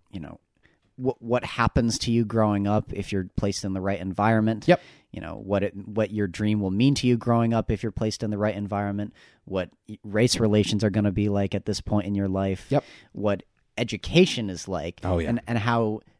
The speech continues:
Speaker 1: devastating it can be to do something as simple as switch schools if you're not making the right kind of income. You know, your relationship to your parents, your, your relationship to your friends,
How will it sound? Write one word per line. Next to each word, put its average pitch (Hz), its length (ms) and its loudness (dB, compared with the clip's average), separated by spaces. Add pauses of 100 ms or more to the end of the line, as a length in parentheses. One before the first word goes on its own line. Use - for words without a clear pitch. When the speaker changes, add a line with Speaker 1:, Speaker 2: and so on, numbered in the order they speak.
(140)
Speaker 1:
devastating 131 640 2
it - 80 -4
can 107 140 -4
be 107 280 2
to 104 100 -8
do 107 140 -2
something 101 320 -4
as 98 100 -4
simple 101 300 -4
as - 320 -4
switch - 320 -4
schools 117 460 4
if 104 120 -8
you're 107 80 -4
not 98 260 -2
making 95 380 -4
the 95 80 -4
right 90 240 -4
kind 90 200 -6
of - 80 -8
income. 85 500 -10 (320)
You - 60 -10
know, 85 100 -6
your 95 160 -4
relationship 90 560 -6
to 120 120 -8
your 117 120 -4
parents, 107 800 0 (400)
your, 95 280 2
your 95 220 -2
relationship 95 540 -4
to 120 120 -2
your 110 140 0
friends, 98 760 -2